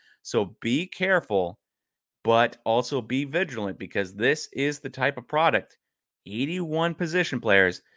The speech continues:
where you can have huge, huge upside as long as a couple,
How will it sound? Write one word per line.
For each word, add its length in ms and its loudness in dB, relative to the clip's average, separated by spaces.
where 140 -6
you 200 -2
can 140 -4
have 440 2
huge, 800 -4
huge 340 -2
upside 500 6
as 240 -4
long 200 -4
as 200 -4
a 60 -4
couple, 680 -4